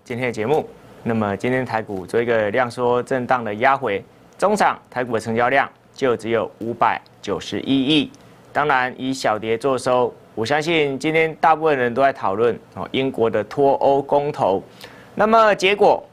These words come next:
最快明天早上，哦，七点之前就可以得到结论，或者更晚一点，哦，明天下午也可以得到结论。那么不管公投的结果如何，哦，虽然现在民意上面是属于一个多空拉锯，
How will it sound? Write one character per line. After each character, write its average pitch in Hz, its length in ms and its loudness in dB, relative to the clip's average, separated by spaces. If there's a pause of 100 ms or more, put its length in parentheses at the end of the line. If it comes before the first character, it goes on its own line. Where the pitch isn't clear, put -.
(120)
最 175 240 4
快 147 380 4
明 123 200 -6
天 143 300 0
早 104 220 -2
上， 143 280 4 (400)
哦， 95 120 -10
七 156 180 0
点 139 180 2
之 139 220 0
前 104 260 -2
就 123 140 -2
可 123 100 0
以 107 80 0
得 101 160 -2
到 117 160 2
结 110 220 -6
论， 123 180 -2 (540)
或 220 180 6
者 135 220 2 (140)
更 180 300 2
晚 101 220 -2
一 143 80 -2
点， 139 240 -2 (200)
哦， 90 120 -8
明 101 200 -4
天 123 240 -2
下 127 320 2
午 107 120 -4
也 90 140 -6
可 117 80 -4
以 117 80 0
得 101 160 -2
到 117 160 2
结 101 220 -6
论。 123 200 0 (540)
那 190 80 4
么 202 260 6
不 214 120 0
管 135 380 2
公 170 260 0
投 143 160 0
的 135 100 2
结 127 320 0
果 120 220 0
如 110 180 -4
何， 117 240 -4 (240)
哦， 92 80 -12
虽 160 160 0
然 156 220 4
现 170 180 -8
在 151 280 2
民 127 200 -6
意 147 120 -4
上 139 200 0
面 139 300 -2 (400)
是 151 160 -4
属 98 300 -2
于 113 120 -2
一 120 60 -4
个 120 160 0
多 131 240 2
空 127 320 -2
拉 120 220 4
锯， 135 260 -8